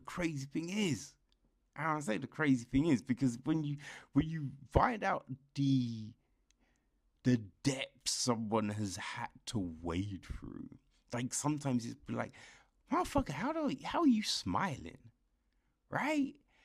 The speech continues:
How are you smiling? This is insane. But yeah, she's still smiling, man. And so you see all of this, right? Which really does make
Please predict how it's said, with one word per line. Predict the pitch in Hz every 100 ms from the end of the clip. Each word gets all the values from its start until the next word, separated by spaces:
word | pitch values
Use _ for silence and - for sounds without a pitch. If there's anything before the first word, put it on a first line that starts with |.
| _
How | - - 180 269 302
are |
you | 247 123 90 123 139 131 131 _ _
smiling? | - - - - 87 85 80 82 170 269 151 90 73 - - - _ _ _ _
This | 208 220
is | 208
insane. | 190 147 226 196 113 - _ _ _ _ _ _ _ _ _
But | 160 160 -
yeah, | 254 -
she's | - - 139
still | - -
smiling, | - 135 214 277 127 82 78
man. | - - - - - - -
And | 156 156
so | 147 165 160
you | 147 160
see | 143 - 190 196
all | 190 180 139
of | 101 -
this, | 160 151 - - - - - - _ _ _ -
right? | 151 180 165
Which | 147 165 170 - - - - _ -
really | 113 208 240 196 156 117 - -
does | 160 165 131 98
make | 104 123 147